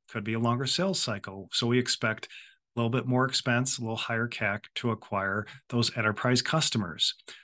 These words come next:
So really important then to segment our expenses, whether it's a product line, whether it's a go-to-market motion,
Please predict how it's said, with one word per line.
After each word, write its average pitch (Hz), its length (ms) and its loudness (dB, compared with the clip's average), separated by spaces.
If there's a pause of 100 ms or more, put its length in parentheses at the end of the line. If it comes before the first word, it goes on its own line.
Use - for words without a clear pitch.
(120)
So - 140 2
really 131 380 4
important 117 540 2
then 113 180 0
to 104 60 -2
segment 113 460 0
our 104 80 -2
expenses, 104 640 0 (280)
whether 104 240 -2
it's 85 100 -2
a 123 60 -6
product 143 420 2
line, 131 360 4 (260)
whether 113 280 2
it's 104 160 0
a 107 40 -4
go-to-market 98 520 -4
motion, 123 560 2